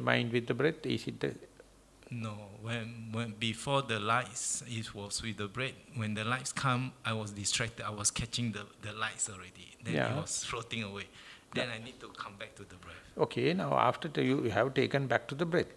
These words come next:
Speaker 2: Yes, I
Speaker 1: So
Speaker 2: do.
Speaker 1: now the situation is before the light, why mind was with the breath,
Speaker 2: Yes.
Speaker 1: and after the light, mind was the breath.
Speaker 2: Yes.
Speaker 1: So that means bre-, light has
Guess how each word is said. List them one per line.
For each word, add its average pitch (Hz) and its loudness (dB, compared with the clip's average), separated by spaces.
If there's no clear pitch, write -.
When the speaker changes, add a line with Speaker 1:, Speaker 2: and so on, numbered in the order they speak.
Speaker 2:
Yes, 113 -6
I 113 -6
Speaker 1:
So 123 6
Speaker 2:
do. 113 4
Speaker 1:
now 113 8
the 196 6
situation 120 4
is 131 2
before 127 4
the 151 6
light, 175 6
why 147 4
mind 123 2
was 123 2
with 107 -2
the 101 4
breath, 147 6
Speaker 2:
Yes. 113 -4
Speaker 1:
and 139 8
after 131 6
the 160 2
light, 156 4
mind 139 4
was 131 0
the 156 2
breath. 143 2
Speaker 2:
Yes. 101 -4
Speaker 1:
So 160 2
that 139 4
means 175 0
bre-, 156 6
light 143 4
has 170 8